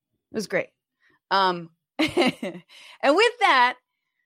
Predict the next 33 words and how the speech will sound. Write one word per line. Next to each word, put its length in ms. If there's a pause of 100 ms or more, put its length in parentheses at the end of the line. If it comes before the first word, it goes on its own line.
(140)
someone 320
who's 140
gonna 160
enlighten 380
me 180
about 260
their 180
lives 320
and 80
what 120
they're 140
bitching 300
about. 360
Uh, 200
you 220
know 160
him 180
from 160
True 200
T 180
V 180
and 160
Comedy 300
Dynamics. 560
Please 520
welcome 360
to 200
the 60
Bituation 560
Room, 220
Mister 260
Mateen 460
Stewart. 560